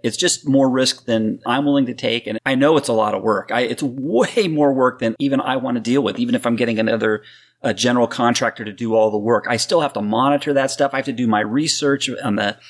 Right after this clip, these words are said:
in the neighborhood, comps. It's, uh, and let me say another thing. I know there's a lot of gamblers in the flipping industry. It seems like in the past year or two, there were people who were buying homes sight unseen.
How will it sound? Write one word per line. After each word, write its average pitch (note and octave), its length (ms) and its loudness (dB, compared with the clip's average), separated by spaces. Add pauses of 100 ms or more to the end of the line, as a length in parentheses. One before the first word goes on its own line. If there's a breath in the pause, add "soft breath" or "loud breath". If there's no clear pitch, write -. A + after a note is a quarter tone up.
(380 soft breath)
in A2+ 120 4
the G#2 60 4
neighborhood, C#3+ 840 2 (360 soft breath)
comps. E3 680 2
It's, C3 320 -2
uh, A#2+ 180 2 (280 loud breath)
and F3+ 100 2
let A#3+ 60 4
me D4+ 120 4
say A#3+ 240 0
another G#3+ 200 2
thing. D3 200 -2
I D#3+ 100 -2
know C4 120 4
there's B3+ 120 0
a E3+ 60 2
lot F3 200 2
of A#2 120 -2
gamblers C3 480 0
in G#2+ 80 0
the G#2 80 0
flipping C#3+ 400 0
industry. G#2 340 0
It A2 60 -2
seems C#4 200 0
like - 220 -4 (380 soft breath)
in D#3+ 180 -2
the D3+ 80 2
past - 380 -4
year A#3 180 0
or F3 60 2
two, - 160 0
there G#3+ 140 2
were A#3 100 2
people G3 320 -2
who D3 80 -4
were C#3 80 4
buying C3+ 320 2
homes E3 320 2
sight G3 380 0
unseen. C#3+ 760 0